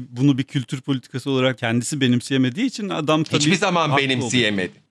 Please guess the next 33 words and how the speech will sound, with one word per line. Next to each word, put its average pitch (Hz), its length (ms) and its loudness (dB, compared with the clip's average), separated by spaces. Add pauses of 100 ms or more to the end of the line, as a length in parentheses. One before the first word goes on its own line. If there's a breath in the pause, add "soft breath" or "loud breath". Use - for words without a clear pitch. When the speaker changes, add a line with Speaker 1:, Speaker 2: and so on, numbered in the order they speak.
(120)
Speaker 2:
Tam 233 240 2
tersine 170 640 0
bunu 196 240 4
kültür 202 280 0
politikası 160 580 0
olarak 139 480 2
benimseyen 156 580 0
Avrupa'yı 160 600 2
bu 208 100 4
yüzden 139 400 2
aşağıladı. 113 920 0 (100)
Yunan 156 420 2
sevicileri, 104 1040 0 (100)
filhelenizm, 120 960 0 (160)
Lord 143 240 0
Byron'dan 139 560 2
bir 120 120 0
gelenek 113 520 -2
var. 90 160 2
Yunan 170 220 4
sevici 147 420 2
otomatikman 147 600 0
Türk 143 200 -8
düşmanı 101 400 0
oluyor. 87 380 0
E, 196 60 2
tabii 196 240 0
ki - 120 0
Avrupa 139 400 2
perspektifinden 95 760 -2
baktığında 143 480 2
Yunanistan, 127 640 2
Osmanlı, 117 600 2